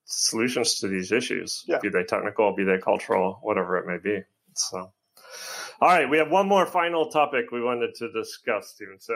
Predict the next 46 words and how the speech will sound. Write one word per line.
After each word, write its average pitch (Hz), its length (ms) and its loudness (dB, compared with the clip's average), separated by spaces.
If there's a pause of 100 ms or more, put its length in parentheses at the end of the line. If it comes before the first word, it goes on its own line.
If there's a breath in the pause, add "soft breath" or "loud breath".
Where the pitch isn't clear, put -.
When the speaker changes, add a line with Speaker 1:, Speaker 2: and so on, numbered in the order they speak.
(120)
Speaker 1:
and 127 120 -6
this 156 240 2
was, 131 540 2
um, 113 600 -2 (460)
uh, 110 220 2
Joe 117 220 4
Morrison, 123 680 2
again, 117 440 0
put 113 120 4
out 104 240 4
another 110 280 2
great, 104 380 2 (260)
uh, - 40 2
article, 107 840 2
which, 113 520 0
um, 104 380 2 (640 soft breath)
for 120 100 4
anyone 127 240 4
out 117 140 4
there 117 140 4
listening, 117 320 4
if 107 100 0
you're 107 100 0
not 110 220 2
yet 107 220 2
subscribed - 540 -2
to 104 80 -10
Joe 104 200 0
Morrison's 101 1000 -2
email 110 220 4
newsletter, 104 440 2
you 95 140 -2
should 135 240 2
be, 120 260 6
um, 98 160 -6
or 98 180 2
follow 101 220 4
him 95 140 0
on 95 100 0
Twitter. 110 380 4
I-, 98 400 0
it's 104 120 -6
always 101 280 2
an 98 340 -8
insightful 104 380 -2
read. 104 240 -2